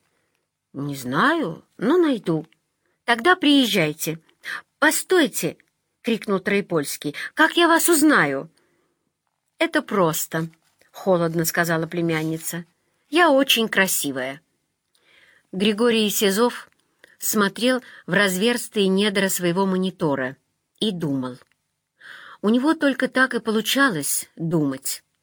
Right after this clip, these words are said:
глядя в компьютер. Думать отдельно от компьютера он никак не мог,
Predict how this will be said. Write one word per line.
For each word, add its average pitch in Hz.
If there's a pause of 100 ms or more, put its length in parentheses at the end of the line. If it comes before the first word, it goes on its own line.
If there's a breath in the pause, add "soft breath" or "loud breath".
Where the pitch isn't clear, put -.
(120)
глядя 170
в -
компьютер. 165 (640 loud breath)
Думать 185
отдельно 175
от 170
компьютера 175
он 170
никак 214
не 226
мог, 196